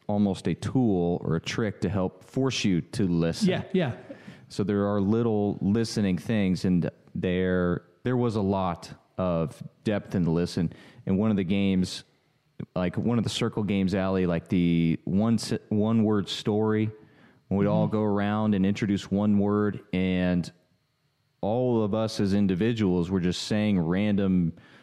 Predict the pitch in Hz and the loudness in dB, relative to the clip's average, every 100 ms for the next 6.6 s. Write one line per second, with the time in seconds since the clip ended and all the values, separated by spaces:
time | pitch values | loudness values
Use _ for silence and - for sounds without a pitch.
0 | _ - 104 110 95 98 78 101 104 95 | _ -4 0 0 0 0 0 0 0 0
1 | 87 85 92 101 95 - 87 82 - - | 0 0 0 -2 -2 0 0 0 -4 -14
2 | - - - 92 90 92 - 120 110 110 | -20 -16 -4 0 2 2 0 -2 0 0
3 | - 107 107 92 85 82 92 139 98 78 | 0 0 2 2 0 0 -2 -2 -6 -10
4 | - 127 127 82 113 - 87 95 78 69 | -4 -6 -4 -2 0 0 -4 -2 -4 -4
5 | 60 - - 143 147 - - 139 165 165 | -6 -4 0 4 2 0 -8 -4 -2 0
6 | 120 98 107 - - | 2 2 2 -2 -8